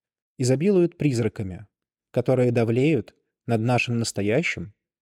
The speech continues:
и которые существенно влияют на наше будущее. Это не просто метафора, но и в некотором роде реальность, так как, по сути,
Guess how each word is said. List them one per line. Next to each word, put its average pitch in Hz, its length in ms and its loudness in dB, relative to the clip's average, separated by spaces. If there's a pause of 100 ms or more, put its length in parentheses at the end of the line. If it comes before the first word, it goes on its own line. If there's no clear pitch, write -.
(540)
и 135 60 -4
которые 135 360 0
существенно 127 680 0
влияют 110 440 2
на 113 40 -2
наше 107 300 -2
будущее. 104 580 -4 (1400)
Это 160 140 0
не 180 120 2
просто 202 340 0
метафора, 120 680 -2
но 123 160 2
и 170 60 4
в 127 80 0
некотором 135 420 0
роде 127 260 2
реальность, 110 600 -2 (500)
так 131 140 -2
как, - 120 -4
по 127 120 0
сути, 110 440 -4